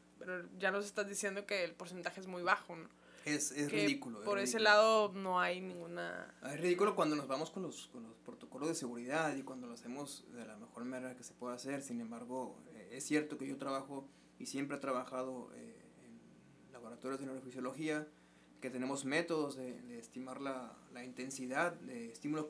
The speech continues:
Speaker 2: necesaria para activar neuronas, para influir en ellas, eh, muy, muy exactos. Entonces,
Speaker 1: Ujú.
Speaker 2: eh, no sobreestimamos. Y lo, pero, sin embargo, el método que aprobó la F D A, eh, lo hacen con un método visual.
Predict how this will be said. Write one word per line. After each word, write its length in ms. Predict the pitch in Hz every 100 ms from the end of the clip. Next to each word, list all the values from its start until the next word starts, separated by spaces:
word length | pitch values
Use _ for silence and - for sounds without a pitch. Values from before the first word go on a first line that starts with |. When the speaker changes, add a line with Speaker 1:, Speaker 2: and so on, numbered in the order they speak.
| -
Speaker 2:
necesaria 540 | 131 131 147 165 151
para 220 | 135 131
activar 380 | 123 - 135 135
neuronas, 520 | 147 147 165 147 143
para 200 | - 131
influir 320 | 127 131 143
en 100 | 143
ellas, 340 | 147 156 151 - - - - - - -
eh, 600 | 135 127 123 117 117 113 113 113 90
muy, 240 | 147 160
muy 180 | 156 165
exactos. 640 | 151 156 156 - 117 - - - - - -
Entonces, 720 | 123 117 131 131 143 143 123 -
Speaker 1:
Ujú. 100 | 185 175 - -
Speaker 2:
eh, 360 | 127 123 117 113 - -
no 240 | - 143 156
sobreestimamos. 1080 | 175 175 165 151 147 127 175 - - - - 339
Y 460 | - - - 117 - - -
lo, 260 | - 131 -
pero, 180 | 147 139
sin 140 | 165
embargo, 320 | 165 202 202
el 60 | 190
método 380 | 190 185 175 170
que 160 | 165
aprobó 320 | 151 147 147
la 160 | 165 156
F 180 | 151 156
D 160 | 170
A, 200 | 160 147 - - - - - - - -
eh, 260 | 127 123 123
lo 120 | 151
hacen 260 | 156 165
con 160 | 160 156
un 140 | 156
método 460 | 156 170 165 156 156
visual. 440 | 147 143 123 117